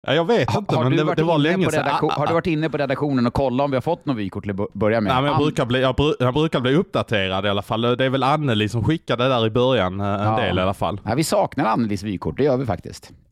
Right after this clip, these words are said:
Speaker 1: I den allsvenska tabellen är det ju två lag som har gått över hundra. Det är Modo på hundra och H V sjuttioett på etthundrafjorton. Eh, men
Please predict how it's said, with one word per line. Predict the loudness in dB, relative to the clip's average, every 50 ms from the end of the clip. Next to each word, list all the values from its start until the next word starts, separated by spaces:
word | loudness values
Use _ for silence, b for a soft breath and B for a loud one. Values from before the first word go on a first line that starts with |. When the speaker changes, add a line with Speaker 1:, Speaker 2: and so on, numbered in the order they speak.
| _ -2
Speaker 1:
I | 0 0
den | 2 2 4
allsvenska | 4 2 2 2 0 0 0 -2
tabellen | -2 0 0 2 2 2 2 2 2
är | 2 2
det | 2
ju | 2 0
två | 0 -2 0 2 2 4
lag | 4 4 2 0 0
som | -4 -6 -4
har | -4
gått | -2 -2 -2 0
över | 0 0 0 0 2
hundra. | 2 2 2 2 2 2 2
Det | 4 4
är | 4 2 2
Modo | 2 2 4 4 4 4 2 0 0
på | 0 0 2 4
hundra | 4 4 4 2 2 0 0 2 2 0 0
och | 0 0 0 -2 -2 -6 -4 -2
H | 0 0 0
V | -2 -4
sjuttioett | -8 -8 -10 -8 -6 -6 -6 -6 -6 -10
på | -12 -8 -6
etthundrafjorton. | -6 -6 -6 -6 -6 -4 -4 -2 -4 -4 -6 -8 -10 -6 -4 -4 -4 -4 -8 -12 _ -6 -4 -2 -2 -2 -4 -6 -8 B B B B -4
Eh, | -2 -2 0 0 2 0 0 -2 -4 -8 -10
men | -6 -2 0 0 0 -2